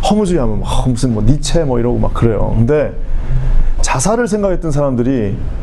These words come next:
마지막에 읽고 자살하는 책이 하나 있습니다. 혹시 그러실 분은 없죠? <laughs> 내가 가르쳐 줄, 가르쳐, 괜히 또 그거 읽으려고 또 그러시면 안 되는데. 제가 그래가지고 한 명 말린 적도 있어요.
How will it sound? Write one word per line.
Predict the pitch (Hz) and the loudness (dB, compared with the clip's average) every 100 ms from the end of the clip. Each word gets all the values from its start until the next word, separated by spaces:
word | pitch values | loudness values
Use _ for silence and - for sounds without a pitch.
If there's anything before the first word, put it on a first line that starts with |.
| - - | -8 -4
마지막에 | - - 131 214 240 208 | -4 -2 0 0 0 0
읽고 | 139 139 | -2 -2
자살하는 | 156 - 143 151 143 127 110 - - - | -4 0 0 0 0 -2 -4 -4 -6 -4
책이 | - 190 | -2 0
하나 | 180 147 | 0 0
있습니다. | 151 - 92 90 - - - - 127 - | -2 -2 0 0 -4 -6 -8 -6 -6 -6
혹시 | - - 160 - - - 117 | -6 -4 -6 -8 -10 -8 -6
그러실 | 113 147 143 156 | -2 -2 0 -2
분은 | 143 165 | -2 0
없죠? | 113 - 135 98 98 | -2 0 -2 -2 0
<laughs> | |
내가 | 165 135 175 | 0 0 -2
가르쳐 | - 147 170 | -2 -4 -4
줄, | 135 127 - - - - 202 240 | -4 -6 -4 -2 0 0 0 0
가르쳐, | 147 156 | -2 -2
괜히 | 143 147 156 | -2 -2 -2
또 | 156 | -2
그거 | 135 156 | 0 0
읽으려고 | 147 135 127 113 113 | 0 0 0 -2 -2
또 | 117 | -4
그러시면 | 107 123 123 110 | -2 -2 -2 -2
안 | 98 | -2
되는데. | 101 95 98 110 - - - - - - | -2 0 -2 -2 -6 -6 -8 -8 -6 0
제가 | 196 226 165 120 - - | 2 2 -2 -4 -10 -8
그래가지고 | - 180 220 190 175 | -2 0 0 -2 -2
한 | 185 214 | -2 0
명 | 196 175 117 | 0 -2 -2
말린 | 113 156 | -2 0
적도 | 147 - | -2 -2
있어요. | 104 - - | -4 -2 -4